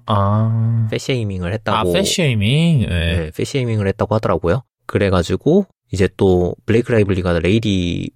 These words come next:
Speaker 2: 풀로 나오잖아요.
Speaker 1: 네.
Speaker 2: 그거 나올 때 이제 나이스풀이 대사를 하는 게 "애를 낳았어도 몸매는 예쁘네." 뭐 이런 대사를 쳤다나 봐요. 음, 그래가지고 이제 그거에 대해서도 저스틴 발도니가 그 패쉐이밍을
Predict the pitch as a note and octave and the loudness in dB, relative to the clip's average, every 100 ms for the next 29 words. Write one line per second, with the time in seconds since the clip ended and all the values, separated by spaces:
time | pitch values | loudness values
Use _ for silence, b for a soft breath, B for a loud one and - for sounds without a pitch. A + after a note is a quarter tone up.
0 | _ - G2+ F#2+ D#2 D#2 D#2 D#2 E3 G3 | _ -4 0 2 2 -2 -4 -2 -4 -4
1 | - G#2+ F#2 F2 F2+ F2+ F2 E2+ E2+ E2+ | 0 2 4 2 0 -2 0 0 0 -2
2 | G#2+ F#2+ F#2 F2 D#2+ F2 - - F#2 F2 | -2 0 2 2 0 -2 -4 -6 0 0
3 | E2+ D#2+ - - F2+ F2 F2 E2+ E2+ G#2 | 0 -2 -8 -8 -4 -2 0 0 -2 -2
4 | G#2 F2+ E2+ F2 F2 - _ - G2 G#2 | -2 -2 -2 -4 -4 -10 _ -2 2 4
5 | F#2+ F2 G2 F2+ F2 F2 F2+ F2 E2+ E2 | 2 0 -2 0 0 0 0 0 0 -2
6 | D2+ F#2+ F2 E2 F2+ F#2+ F#2 E2 D#2+ F2 | -4 -2 -2 0 0 2 2 0 -2 -2
7 | E2 E2 D#2+ D#2+ - - - A2+ F#2 D#2+ | -2 0 0 -2 -6 -12 -6 -2 0 0
8 | D#2+ C#3+ _ _ F2+ E2 D#2+ F2+ - F#2 | 0 -4 _ _ -6 -6 -8 -8 -2 0
9 | F2+ F2 F2+ D#3+ E3+ A2 - G#2 C3 A#2 | 0 -2 -2 0 0 0 0 2 4 4
10 | F2 E2 D#2 - - - - F2 E2 E2 | 2 0 -4 -4 -4 -2 -2 -2 -2 -4
11 | E2 G#2+ A2 E2+ - B2 C#3 B2 G2+ F#2 | -4 -2 -2 -2 -2 0 2 2 2 2
12 | F2 F2 E2+ E2 D#2+ | 0 0 2 0 -2